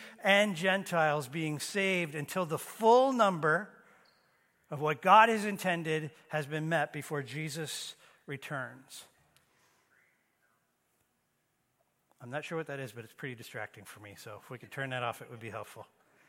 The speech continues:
Chapter seven makes it clear, and Kevin talked about this last week, God is holding back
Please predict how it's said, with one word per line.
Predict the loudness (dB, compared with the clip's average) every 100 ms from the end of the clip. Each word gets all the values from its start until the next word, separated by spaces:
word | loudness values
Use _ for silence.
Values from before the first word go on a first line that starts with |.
| _ -20 -20 _ _ _ _ _
Chapter | 6 6 6 2
seven | 4 4 4 2
makes | 2 0
it | -10
clear, | -6 0 0
and | 0
Kevin | 0 0
talked | 2 0 0
about | -2 -4 -4
this | -8
last | -4 -4 -4
week, | -10 -12 -8
God | -2 0 0
is | -2 -8
holding | -8 -6 -4 -4 -4 -2
back | 2 2 2 -2 -16